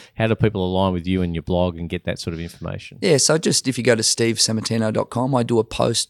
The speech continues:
Speaker 2: you know, usually about once a week.
Speaker 1: Yep.
Speaker 2: Uh, I did one this morning on why Uber is a terrible investment for anyone who doesn't already own Uber shares.
Speaker 1: Yeah.
Speaker 2: Uh, and I'll just, uh, take a topic and break it down so that people can understand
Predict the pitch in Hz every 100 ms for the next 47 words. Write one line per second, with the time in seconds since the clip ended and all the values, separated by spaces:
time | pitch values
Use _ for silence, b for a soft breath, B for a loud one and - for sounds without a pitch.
0 | - - 120 131 143 123 107 113 107 110
1 | 117 - 113 117 127 214 - 107 90 b
2 | b b 113 117 113 110 107 - - 113
3 | 135 131 110 107 107 - - 117 107 113
4 | 110 113 110 107 110 107 107 107 107 104
5 | 131 - _ _ _ - 113 110 104 104
6 | 107 107 107 107 107 107 104 107 104 120
7 | 139 165 - B B 92 B - 117 107
8 | 107 120 123 127 135 - - - - 117
9 | 113 110 107 - _ _ _ _ _ -
10 | 131 135 127 120 131 160 - - 110 113
11 | 110 113 - - 107 104 117 123 - 101
12 | 90 - 101 - 110 107 98 - 107 98
13 | 110